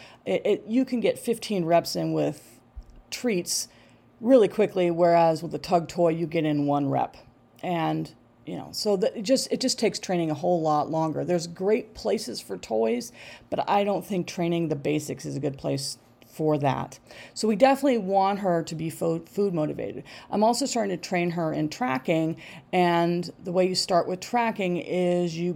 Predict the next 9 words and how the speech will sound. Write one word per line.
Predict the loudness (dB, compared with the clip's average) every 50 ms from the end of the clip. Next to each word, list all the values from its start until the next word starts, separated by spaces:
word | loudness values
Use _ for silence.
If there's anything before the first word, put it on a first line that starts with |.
| -6 -12
place | -12 -4 0 2 2 2 0 -2 -4
what | -8 -6 -6
they | -8 -8
call | -8 -6 -2 2 4 4 4 4 2 -2 -6 -6 _
a | -2 -2 0 -2 -2 -4 -6 -10 -18 -20 -20 _
scent | -12 -8 -2 2 2 2 2 0 -8 -8
pad, | -2 0 2 4 4 2 2 0
which | -2 -2 -2 0 0
is | 0 2 0 0